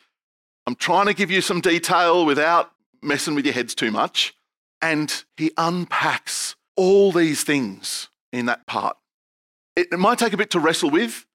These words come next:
At one point, his disciples say in that passage, "Why are you talking confusingly to us? Why are you talking in these analogies and riddles?" And he explains that. I'll let you read that for yourself.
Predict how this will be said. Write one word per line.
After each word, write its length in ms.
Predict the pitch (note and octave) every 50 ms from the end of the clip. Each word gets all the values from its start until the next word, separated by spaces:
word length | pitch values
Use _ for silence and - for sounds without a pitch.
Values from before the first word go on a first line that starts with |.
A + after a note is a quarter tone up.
| _ _ -
At 120 | D3 D#3
one 160 | E3+ F#3+ G#3+
point, 240 | G#3 E3 F#3+ D#3+ D#3+
his 100 | D#3 C#3
disciples 500 | - D3+ - - F3 F#3 G#3+ - A#3 -
say 220 | - - C#3+ B2+ A#2+
in 60 | A2+
that 160 | A#2 - -
passage, 500 | - C3 B2+ - C#3 B2+ A2 - - - - _ _ _ _ _ _ _
"Why 240 | - A2 A#2 C#3 D#3
are 80 | A#3+ D#4+
you 120 | C4+ C#4
talking 360 | C4+ - C#4 C#4 - C4 B3+
confusingly 680 | A3+ - A3 F#3+ - - A3 B3 G#3+ A3+ G#3+ F#3+ D#3+ C#3+
to 180 | - - B2+ A#2+
us? 340 | G2 - - - - - - _ _ _ _ -
Why 140 | A#2 D#3+
are 80 | G#3+ B3
you 140 | C4+ B3+ B3
talking 400 | - A#3+ A3+ A#3 - A#3+ G#3+ G#3+
in 160 | G3+ G3 F#3+
these 440 | F#3 F#3+ G3 F#3+ F#3 D#3 - - - - _ _ -
analogies 600 | D#3 E3 E3 E3+ F#3 G3 F#3+ F#3+ F3+ D3+ C#3 B2
and 140 | C3 B2+ C3
riddles?" 640 | C#3+ - - E3+ A#2 - - - - - - - _ _ _ _ _ -
And 140 | - D#3 D3+
he 80 | D3+
explains 440 | C#3 - - - - D3 C#3+ C3+ B2+
that. 180 | C3+ C3 B2+ - -
I'll 120 | - -
let 220 | B2+ B2+ B2+ - -
you 60 | B2
read 180 | G#2+ A2+ A2+ -
that 140 | G#2+ -
for 80 | - -
yourself. 420 | G#2 G2+ - A2+ E2 E2+ - _